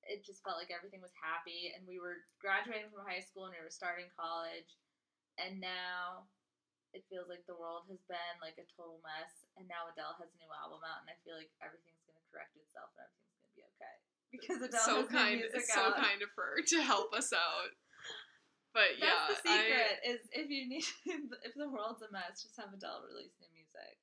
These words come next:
Speaker 2: I, yeah, I feel like this is a great era for her, and I feel like, I don't know, maybe she'll do another album now, s-, within, you know,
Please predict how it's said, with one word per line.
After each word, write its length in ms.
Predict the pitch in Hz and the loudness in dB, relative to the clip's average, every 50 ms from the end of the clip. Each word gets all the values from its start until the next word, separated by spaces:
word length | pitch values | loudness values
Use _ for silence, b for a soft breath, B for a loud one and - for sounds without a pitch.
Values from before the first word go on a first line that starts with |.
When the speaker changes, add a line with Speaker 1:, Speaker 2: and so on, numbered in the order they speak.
| _ - | _ 2
Speaker 2:
I, 560 | 180 185 190 202 214 214 220 220 220 208 - - - | 4 4 4 4 4 4 4 2 2 0 -2 -6 -8
yeah, 540 | - 185 180 165 139 123 113 107 - - - | -4 -2 0 0 2 2 0 0 -2 -4 -4
I 160 | - - 180 208 202 | 0 0 0 0 -2
feel 240 | - 247 240 240 240 | -4 -4 -2 0 0
like 240 | 233 226 214 202 185 | 0 0 0 -2 -4
this 160 | 208 214 - | -6 -8 -8
is 160 | 220 220 220 | -6 -6 -6
a 60 | 202 | -6
great 260 | 196 185 175 175 175 170 | -4 -4 -4 -4 -4 -4
era 320 | 165 156 165 170 185 - | -4 -4 -4 -6 -6 -8
for 160 | - - 208 | -10 -12 -12
her, 320 | 214 208 202 208 226 262 262 _ _ _ _ _ _ _ - | -10 -8 -8 -8 -8 -10 -12 _ _ _ _ _ _ _ -8
and 540 | 196 196 196 196 190 190 185 185 190 190 185 - _ - | -6 -4 -2 -2 -2 -2 -4 -6 -8 -10 -14 -18 _ -10
I 160 | - - 202 208 | -8 -8 -8 -8
feel 180 | - 220 226 226 220 | -6 -4 -2 0 0
like, 400 | 196 175 165 165 165 170 - - _ _ _ _ _ _ - | 2 2 2 0 0 -2 -4 -8 _ _ _ _ _ _ -10
I 80 | 220 220 | -6 -4
don't 100 | 220 220 | -2 0
know, 160 | 214 196 175 156 | 2 2 0 0
maybe 200 | 160 180 190 202 | -2 -6 -6 -6
she'll 240 | 226 - - 240 220 | -4 -4 -4 -4 -4
do 160 | 226 226 208 190 | -4 -4 -4 -2
another 320 | 190 185 180 180 180 175 160 | -2 -4 -4 -4 -4 -4 -4
album 320 | 120 104 135 - 160 156 165 170 | -4 -4 -6 -8 -12 -16 -16 -10
now, 400 | - 104 104 113 123 - 185 208 - _ _ _ _ | -8 -6 -6 -6 -6 -8 -10 -12 -16 _ _ _ _
s-, 200 | - - - - _ - | -4 -4 -4 -4 _ -10
within, 480 | 160 196 196 196 202 180 170 175 170 165 - _ - | -10 -8 -8 -6 -4 -4 -4 -4 -8 -12 -18 _ -10
you 80 | 190 180 | -8 -8
know, 80 | 165 | -8